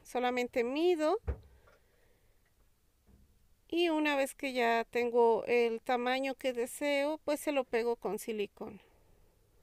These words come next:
Aquí en la parte del cuello le vamos a poner una tirita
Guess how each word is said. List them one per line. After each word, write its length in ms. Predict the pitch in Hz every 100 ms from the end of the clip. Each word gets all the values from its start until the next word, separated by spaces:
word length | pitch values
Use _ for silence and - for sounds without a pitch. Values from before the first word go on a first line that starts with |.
| _ -
Aquí 220 | 233 277
en 80 | 269
la 100 | 277
parte 260 | 269 285
del 140 | 254 -
cuello 380 | 262 254 294
le 100 | 302
vamos 300 | 233 233 254
a 60 | 262
poner 280 | 233 233 233
una 220 | 254 240
tirita 640 | - 214 226 262 - 285